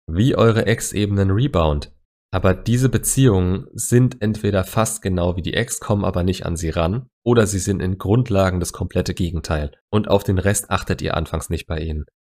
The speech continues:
Die klappen sehr, sehr selten und den Trennungsschmerz schiebt man damit nur weiter raus. Der wird dann nämlich kommen.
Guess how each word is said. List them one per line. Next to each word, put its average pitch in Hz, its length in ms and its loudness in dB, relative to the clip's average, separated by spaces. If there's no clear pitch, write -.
Die 90 80 -4
klappen 95 360 -2
sehr, 90 380 2
sehr 82 300 0
selten 87 480 -2
und 80 240 -8
den 85 160 -2
Trennungsschmerz 92 920 0
schiebt - 340 -4
man 101 100 2
damit 92 240 2
nur 87 160 -2
weiter 82 260 -2
raus. 73 520 -8
Der 98 100 2
wird 113 160 4
dann 95 120 2
nämlich 78 280 -2
kommen. 73 400 -8